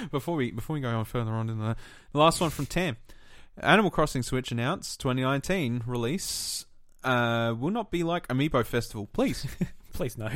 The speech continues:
Speaker 2: <laughs>
Speaker 1: Please no. I, I don't think so. I think, I think it'll be a, a mainline Animal Crossing in air quotes. Uh, but will we see, will we see, uh, New Leaf two, or will it be something completely brand new is the question.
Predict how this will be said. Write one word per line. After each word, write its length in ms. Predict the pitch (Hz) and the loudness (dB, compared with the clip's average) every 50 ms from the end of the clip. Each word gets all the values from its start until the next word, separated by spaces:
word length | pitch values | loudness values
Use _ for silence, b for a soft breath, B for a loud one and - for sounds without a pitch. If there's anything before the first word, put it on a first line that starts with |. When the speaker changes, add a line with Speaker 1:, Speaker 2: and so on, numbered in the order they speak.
| 165 - | 0 2
Speaker 2:
<laughs> 40 | - 233 | 4 6
Speaker 1:
Please 220 | 175 208 262 254 - | 8 8 8 8 8
no. 60 | 160 | 8
I, 460 | 147 147 147 143 139 147 151 - 147 156 | 8 8 8 8 8 6 6 10 10 8
I 40 | |
don't 280 | 151 147 151 147 139 - | 10 10 8 6 6 4
think 180 | - 113 113 - | 0 -4 -4 -2
so. 120 | - 110 107 110 | -2 -2 0 0
I 100 | 110 113 | 0 0
think, 400 | 113 - 110 110 107 - - - - - | 0 -2 -4 -6 -6 -8 -12 -12 -8 -8
I 80 | 113 | -8
think 220 | - - 110 104 - | -6 -6 -8 -8 -6
it'll 120 | 110 104 | -8 -8
be 140 | 107 107 107 107 | -6 -6 -6 -4
a, 340 | 107 104 107 104 107 104 107 - - - - - - - - - - | -4 -4 -4 -4 -6 -8 -8 -12 -18 -20 -20 -20 -20 -20 -20 -18 -10
a 120 | - 117 110 | -8 -6 -4
mainline 500 | 110 107 107 104 104 107 104 107 107 104 - | -2 -2 -2 -2 -4 -4 -2 -4 -4 -4 -6
Animal 260 | 101 107 107 104 104 | -6 -6 -6 -6 -6
Crossing 560 | - - 110 104 - - 110 107 107 113 - - | -4 -4 -4 -4 -2 -4 -4 -4 -4 -6 -8 -8
in 260 | 101 101 101 104 101 - - | -8 -8 -8 -8 -10 -10 -8
air 120 | 107 104 | -10 -10
quotes. 500 | - - 107 110 107 - - - - - - - - - - - - - - - - | -8 -8 -10 -10 -10 -10 -12 -16 -18 -18 -20 -20 -20 -18 -18 -18 -18 -18 -16 -14 -8
Uh, 380 | - 110 110 107 107 107 107 104 104 - - - - - - - - b b b b b b b b b b b - - - - | -6 -4 -2 -2 -2 -4 -4 -6 -10 -14 -20 -20 -20 -20 -20 -20 -20 b b b b b b b b b b b -20 -18 -4 0
but 240 | 120 113 110 - - - - - - _ _ - - - - - - - - - - - - - - | 0 0 0 -2 -8 -20 -20 -20 -20 _ _ -20 -20 -20 -20 -20 -20 -20 -20 -20 -20 -16 -14 -10 -4
will 140 | 135 139 147 | -2 -2 0
we 100 | 156 156 | 0 -2
see, 440 | - - 160 151 143 139 139 139 - - | -2 0 0 0 2 0 -2 -2 -4 -4
will 160 | 170 175 170 | -4 -2 -2
we 100 | 175 160 | -2 -4
see, 520 | - - 175 165 165 160 160 156 151 - - - - - - - - - - - - | -4 -4 -4 -2 -2 -2 -2 -2 -4 -6 -10 -20 -20 -20 -20 -20 -20 -20 -20 -8 -6
uh, 220 | 143 143 147 147 | -4 -2 -2 -2
New 240 | 156 156 160 160 165 | 0 0 0 0 0
Leaf 240 | 160 151 - - - | 0 -2 -2 -4 -10
two, 380 | - - 175 175 202 262 269 | -6 -4 -2 -2 -2 0 -2
or 80 | 190 160 | -2 0
will 160 | 143 143 147 | 0 -2 -2
it 80 | 139 147 | -2 -4
be 60 | 143 | -6
something 260 | - - - 139 139 | -6 -6 -8 -8 -8
completely 340 | - 127 - 139 131 127 127 | -10 -8 -6 -6 -6 -6 -6
brand 220 | 127 127 120 120 | -6 -6 -6 -6
new 180 | 123 123 113 107 | -4 -4 -6 -6
is 100 | 104 - | -6 -8
the 60 | 107 | -10
question. 400 | - 120 110 110 - - 107 | -8 -8 -8 -8 -10 -16 -18